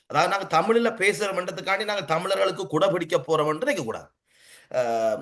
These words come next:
அதே மாதிரி நாங்கள் சைவத்தை, அ, ப-, சைவத்தை பின்பற்றலாம், இல்லாட்டி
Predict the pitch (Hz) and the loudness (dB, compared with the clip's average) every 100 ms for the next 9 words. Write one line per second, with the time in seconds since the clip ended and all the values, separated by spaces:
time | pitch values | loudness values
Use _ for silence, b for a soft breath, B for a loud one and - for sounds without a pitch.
0 | - b - 135 190 196 170 170 247 175 | -8 b -6 0 2 4 2 2 -2 -2
1 | 190 196 190 170 - - - - 165 196 | -2 0 0 -2 -6 -14 -10 0 2 2
2 | - 190 180 156 143 139 139 - - 147 | 2 4 4 4 0 -2 -6 -10 -6 -6
3 | - _ 156 175 190 180 175 170 160 151 | -6 _ 2 2 2 0 0 0 0 0
4 | 175 208 196 190 190 | 0 2 0 -2 -4